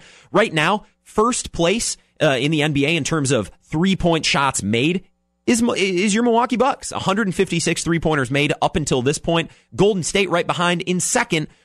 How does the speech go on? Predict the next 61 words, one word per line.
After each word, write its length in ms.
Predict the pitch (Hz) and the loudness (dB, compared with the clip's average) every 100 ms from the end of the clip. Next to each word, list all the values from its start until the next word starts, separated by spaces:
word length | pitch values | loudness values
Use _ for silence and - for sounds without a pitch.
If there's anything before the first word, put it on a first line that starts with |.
| - | -2
with 180 | 170 180 | 0 0
a 60 | |
hundred 420 | 160 180 180 175 - | 0 0 0 0 -2
and 180 | 147 135 | -4 -4
forty-six. 720 | - 165 156 87 - - - | -2 0 0 -2 -6 -6 -2
So 100 | 131 | 0
both 240 | 127 175 | 2 2
of 80 | 170 | 0
these 160 | 147 131 | -2 -2
teams 300 | 151 131 123 | -2 0 2
like 240 | 147 165 | 0 0
to 100 | 156 | -2
shoot 240 | - 160 | -2 -2
the 80 | - | -4
three 260 | - 156 156 | -6 -2 0
ball, 300 | 127 123 117 | 2 0 0
and 80 | 117 | -2
I 60 | |
think 180 | 151 120 | -2 -2
Coach 240 | 165 - | 0 0
Budenholzer, 600 | 143 226 139 120 110 131 - - - - | 0 0 0 0 0 -2 -4 -14 -12 -6
the 80 | 139 | 0
first-year 360 | 165 - 143 | 0 2 0
coach 240 | 151 143 - | 2 0 0
for 140 | 160 | -2
the 60 | 135 | 0
Milwaukee 380 | 127 127 123 | 0 0 -2
Bucks, 280 | 120 123 - | -2 -2 -4
taking 300 | - 147 131 | -6 -4 -2
over 240 | 127 120 113 | -2 -2 -4
for 260 | 123 95 - | -2 -4 -2
Jason 300 | 147 123 110 | -4 -2 -2
Kidd 200 | 143 127 | 0 0
and 80 | 113 | 0
Joe 120 | 117 | 0
Prunty 280 | 139 117 107 | 0 -2 -2
last 300 | 113 143 135 | -2 -2 -2
year, 160 | 131 - - - | -4 -6 -20 -2
has 100 | 165 | 0
made 160 | 180 220 | 2 2
that 140 | 220 | 2
an 80 | 185 | 2
emphasis. 400 | 214 147 - - | 0 -2 -6 -6
If 80 | 107 | -2
you 80 | 131 | 0
haven't 180 | 220 175 | 0 0
watched 220 | 190 127 | 0 0
Bucks 200 | 185 - | -4 -4
games 220 | 147 131 | -6 -2
yet, 140 | 131 | -2
he's 160 | 123 208 | -2 -2
saying, 200 | 226 175 | -2 0
"Hey, 100 | 185 | 0
guys, 240 | 190 151 | 0 -2
get 120 | - 208 | 0 0
out 120 | 208 | 0
there, 120 | 87 | -4
shoot 220 | - 220 | -2 -2
the 80 | 302 | -4
three 200 | 160 240 | -4 0
ball." 300 | 247 101 | 0 -2